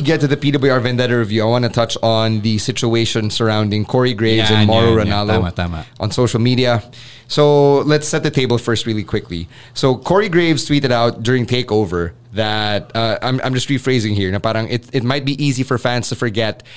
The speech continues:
Speaker 1: that there is a W W E Hall of Famer and a former Ring of Honor World Champion on commentary, uh, insinuating na kuda ng kuda si Mauro.
Speaker 2: Uh.
Speaker 1: And this, uh, shortly after the tweet,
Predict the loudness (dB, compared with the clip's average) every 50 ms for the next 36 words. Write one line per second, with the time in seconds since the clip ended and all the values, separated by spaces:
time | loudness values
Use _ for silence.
0 | -20 -14 -4 -4 -4 -2 0 -2 0 0 0 0 0 0 -2 0 0 0 0 0
1 | 0 0 2 2 2 2 2 0 0 0 0 0 2 2 0 0 0 0 -2 0
2 | 0 0 0 0 0 0 0 0 0 0 0 0 0 0 0 0 0 0 0 0
3 | -2 -2 -2 -2 -2 -2 -2 -4 -4 -2 -4 -4 -2 -2 -2 -2 -2 -4 -4 -4
4 | -4 -4 -6 -8 -10 -12 -14 -20 -20 -20 -20 -10 -6 -4 -2 -2 -2 -2 -2 -2
5 | -2 -4 -2 -2 -2 0 0 0 2 2 2 2 2 2 2 2 2 2 0 0
6 | 0 0 0 0 -2 0 0 0 0 2 0 0 -2 0 0 0 2 2 0 2
7 | 2 2 2 2 2 2 0 -2 -2 -2 -2 -2 -2 -4 -8 -12 -14 -20 -20 _
8 | _ -4 -2 0 0 0 0 0 0 0 0 0 -2 -6 -6 -8 -4 _ 0 0
9 | 2 2 0 0 0 -2 -4 -8 -14 -20 _ _ -10 -8 -2 0 2 2 2 2
10 | 0 0 0 0 0 0 0 0 0 0 0 0 0 0 0 0 0 -4